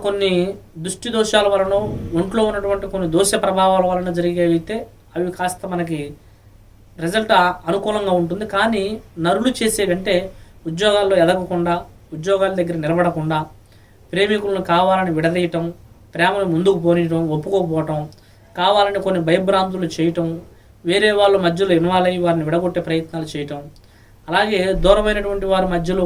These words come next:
కూడా కొంతమంది కావాలని దూరం చేసి కొన్ని చెడు ప్రయత్నాలు, చెడు ప్రభావాలు, ఈ తరహా సంబంధించిన పనులు చేయటం, ఈ వ్యవహారాల వలన విడిపోయినటువంటి పరిస్థితులు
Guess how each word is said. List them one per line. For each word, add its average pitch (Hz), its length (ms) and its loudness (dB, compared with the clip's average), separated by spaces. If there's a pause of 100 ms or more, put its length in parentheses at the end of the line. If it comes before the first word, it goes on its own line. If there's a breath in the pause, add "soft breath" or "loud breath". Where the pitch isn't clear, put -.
కూడా 180 200 2
కొంతమంది 170 380 -2 (100)
కావాలని 185 460 0 (100)
దూరం 180 300 0
చేసి 165 280 -4 (440 soft breath)
కొన్ని 175 220 -2
చెడు 185 220 0
ప్రయత్నాలు, 190 540 -4
చెడు 175 220 -4
ప్రభావాలు, 170 540 0
ఈ 175 120 0
తరహా 175 320 -2
సంబంధించిన 170 440 -4 (120)
పనులు 190 320 -4
చేయటం, 156 280 -6 (720 soft breath)
ఈ 196 160 -4 (180)
వ్యవహారాల 220 600 6
వలన 175 240 2 (1120 soft breath)
విడిపోయినటువంటి 220 640 0
పరిస్థితులు 196 400 -2